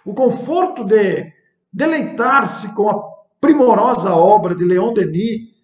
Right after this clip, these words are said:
nesse O Problema do Ser, do Destino e da Dor,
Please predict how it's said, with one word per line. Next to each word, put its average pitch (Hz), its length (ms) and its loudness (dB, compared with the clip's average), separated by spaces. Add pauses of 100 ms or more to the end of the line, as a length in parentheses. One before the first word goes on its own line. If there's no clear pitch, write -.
(140)
nesse 226 300 -2
O 185 80 -6
Problema 214 400 -2
do 180 120 -4
Ser, 185 480 -4
do 170 100 -4
Destino 175 540 -8
e 175 40 -4
da 165 120 -4
Dor, 190 680 -2